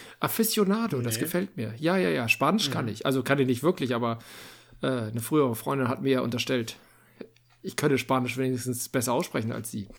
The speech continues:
Speaker 1: Verstanden habe ich's ja nie
Speaker 2: Das
Speaker 1: und meine Duolingo-Experimente vor
Speaker 2: Ja.
Speaker 1: sieben Jahren sind dann ja mit der Geburt meines Kindes <laughs> wurden die ja, äh, unterbrochen. Dann haben alle immer gesagt, „Jetzt ist doch Corona,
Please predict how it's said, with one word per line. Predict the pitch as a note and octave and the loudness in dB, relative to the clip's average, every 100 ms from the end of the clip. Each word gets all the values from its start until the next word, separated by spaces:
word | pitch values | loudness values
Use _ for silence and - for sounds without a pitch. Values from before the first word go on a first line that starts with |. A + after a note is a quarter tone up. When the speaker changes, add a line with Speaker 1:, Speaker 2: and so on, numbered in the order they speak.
| - | -16
Speaker 1:
Verstanden | - B2 C#3 - D3+ | -8 -2 0 0 -2
habe | D3 | 0
ich's | |
ja | - | -2
nie | B2+ C3 | 0 2
Speaker 2:
Das | F3 A3+ | 2 2
Speaker 1:
und | D3 C#3+ - | 2 -2 -2
meine | C#3 C3+ C3 B2 A2+ - B2+ - _ | 0 2 2 2 -4 -10 -10 -10 _
Duolingo-Experimente | C3+ C#3 C#3 D#3 D#3 D3 - - D3 C#3 C#3 C#3 C#3+ | 2 2 2 2 2 2 0 -2 -2 0 0 -2 -4
vor | - C3+ B2+ | 0 2 2
Speaker 2:
Ja. | B2 - - - - - | 0 -6 -20 -20 -20 -16
Speaker 1:
sieben | - C#3+ C3 B2+ | -8 -4 -2 2
Jahren | B2 B2+ B2 | 2 0 0
sind | A#2+ | -2
dann | B2+ A#2+ | -2 -2
ja | A2+ A2+ A2+ | -2 0 0
mit | A2+ A#2 | -2 -2
der | A#2 | -4
Geburt | A2 B2+ C3 A#2+ | -4 -2 -2 -2
meines | A#2 - | -4 -4
Kindes | A2+ C3+ A2+ | -6 -6 -2
<laughs> | - - | -2 0
wurden | C#3+ B2+ | 0 0
die | B2 | 0
ja, | A#2+ - | -2 -4
äh, | - - B2+ B2+ - | -8 -8 -6 -6 -2
unterbrochen. | D3+ C#3 B2 B2 G#2+ F2+ - - - - - - - | 0 0 -2 -6 -8 -14 -16 -20 -20 -20 -20 -18 -2
Dann | A#2+ D#3+ D#3 | -2 0 -2
haben | E3+ | -2
alle | F3+ D3+ F3 | -2 0 0
immer | D3+ D3 | 2 0
gesagt, | C#3+ D3 C#3 - | 0 -2 -4 -4
„Jetzt | F3 F#3 - | -4 0 -2
ist | - E3 - | 0 -4 -2
doch | D#3 - - | -4 -4 -2
Corona, | D3+ D3+ D#3+ E3 D#3+ C3 A2+ | -2 2 2 4 2 -2 -4